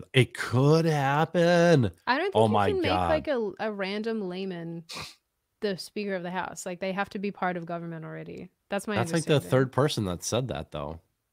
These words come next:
Speaker 2: That I'm wrong? I might be wrong. I don't
Speaker 1: Well,
Speaker 2: think I am, but
Speaker 1: yeah,
Speaker 2: can
Speaker 1: I don't know.
Speaker 2: any, can a normal non-congressman be Speaker of the House? Guys,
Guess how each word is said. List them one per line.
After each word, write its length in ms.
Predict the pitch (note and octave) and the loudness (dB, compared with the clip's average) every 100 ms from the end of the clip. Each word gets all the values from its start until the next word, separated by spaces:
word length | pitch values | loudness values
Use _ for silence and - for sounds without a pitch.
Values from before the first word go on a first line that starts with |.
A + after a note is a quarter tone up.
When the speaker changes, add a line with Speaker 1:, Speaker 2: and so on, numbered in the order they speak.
| _ | _
Speaker 2:
That 140 | - A3+ | -2 0
I'm 180 | G3+ | 0
wrong? 380 | F#3+ F3+ G#3 F4 F#4+ _ _ _ | -4 -6 -6 -8 -12 _ _ _
I 120 | A#3 D4 | 2 4
might 220 | F4 A4 | 4 4
be 120 | G#4 | 4
wrong. 240 | A3+ F#3 | 4 4
I 80 | F#3+ | 2
don't 80 | A3+ | 6
Speaker 1:
Well, 80 | B3 | 6
Speaker 2:
think 100 | B3 | 6
I 100 | F3+ | 0
am, 360 | G3+ G3 E3+ | -2 -4 -6
but 300 | E3+ E3+ F3 - _ _ _ _ _ - | -8 -8 -10 -14 _ _ _ _ _ -2
Speaker 1:
yeah, 240 | A2 - | 4 6
Speaker 2:
can 80 | - | 4
Speaker 1:
I 40 | D#3+ | 2
don't 140 | F#2 | 0
know. 120 | G2 A2 | 0 2
Speaker 2:
any, 520 | D#4 F4 F4 F4+ F4+ E4+ - | 2 2 2 0 0 -2 -6
can 380 | - D4 D4+ D4 | -2 0 0 -2
a 240 | C4+ C#4 C4+ | 0 0 0
normal 960 | B3+ A#3+ B3 C4 C#4+ D4 D#4 D#4 D#4 - | 0 2 2 2 0 0 0 2 0 -2
non-congressman 1800 | A#3+ A#3 A#3 B3 B3+ - - - A#3 A#3+ A3 A3 G#3 - G#3 F#3 F#3 - F#3 | -2 0 2 2 0 -2 -6 -2 0 0 0 0 0 -4 -4 -2 -4 -6 -8
be 220 | F#3+ F#3+ | -6 -6
Speaker 760 | - - - - G3+ F#3+ G#3 F#3+ | -6 -10 -12 -6 -6 -4 -2 0
of 280 | F#3 F#3+ | 0 -2
the 120 | F3+ F#3 | -2 -4
House? 260 | F#3+ - | -4 -4
Guys, 260 | - G#3+ | 0 2